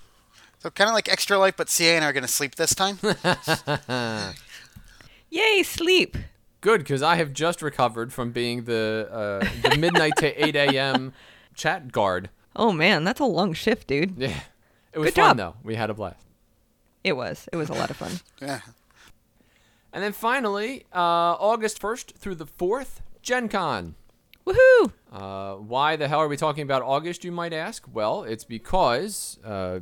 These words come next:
Speaker 2: Gen Con is the kind of thing that you have to prepare for. You gotta get hotel rooms and things like that. So if you wanna meet us at, uh, in Indianapolis for Gen Con, now would be the time to look into that.
Speaker 3: When you say us, is that including you?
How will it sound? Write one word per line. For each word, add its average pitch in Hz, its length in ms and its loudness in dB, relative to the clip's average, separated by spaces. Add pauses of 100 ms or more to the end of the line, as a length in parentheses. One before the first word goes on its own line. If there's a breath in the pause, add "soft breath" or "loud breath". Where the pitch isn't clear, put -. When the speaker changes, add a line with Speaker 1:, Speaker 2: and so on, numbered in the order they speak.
Speaker 2:
Gen 139 260 -2
Con 127 300 0
is 104 380 -6 (260 soft breath)
the 107 120 -8
kind 131 180 0
of 117 60 -2
thing 135 160 -2
that 117 40 -6
you 110 120 -4
have 127 120 0
to - 80 -14
prepare 185 360 4
for. 90 340 -6 (200)
You 98 60 -10
gotta 98 160 -6
get 98 240 -4
hotel 110 360 0
rooms 113 260 -4
and 104 100 -10
things 107 180 -6
like 101 200 -6
that. 117 220 -4
So 170 400 0
if - 80 -18
you 113 120 -6
wanna 107 160 -4
meet 107 260 -2
us 113 380 0
at, 101 260 -2 (180)
uh, 95 360 -6
in 120 260 -4
Indianapolis 117 840 -2 (240 soft breath)
for 165 220 0
Gen 143 300 -2
Con, 165 260 -2
now 143 180 4
would 143 120 -2
be 143 80 -2
the 131 100 -8
time 139 260 0
to 147 80 -6
look 143 200 -4
into 143 180 -6
that. 87 220 -10 (1120)
Speaker 3:
When 185 140 -6
you 180 120 0
say 175 220 0
us, 196 280 -2
is 185 120 -4
that 180 140 0
including 170 380 -4
you? 151 320 -4